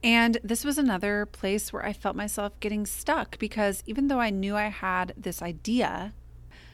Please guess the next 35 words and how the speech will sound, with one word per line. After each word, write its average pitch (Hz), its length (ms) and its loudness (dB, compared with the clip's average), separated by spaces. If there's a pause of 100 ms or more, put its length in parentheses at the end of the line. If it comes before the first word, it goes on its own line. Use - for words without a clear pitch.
(140)
I - 80 -2
wasn't 226 340 6
sure 196 500 0
how - 140 -4
to 180 80 -2
structure - 420 -6
it. - 100 -4
I - 80 -6
didn't 190 200 -2
know 202 120 0
where 190 120 -4
to 175 60 -8
start. - 480 -6
I 180 60 -8
didn't 196 240 -6
know 196 180 -2
what 185 320 0
was 190 160 -4
gonna 190 180 -4
be 180 120 -6
interesting - 520 -6
to - 120 -8
a - 60 -6
reader. - 320 -8
I - 60 -8
didn't 190 220 -4
know 196 100 -4
what 202 120 -4
to 208 100 -6
include 170 460 -6
and - 120 -10
what - 140 -8
to - 80 -14
leave 175 180 -2
out. 160 300 0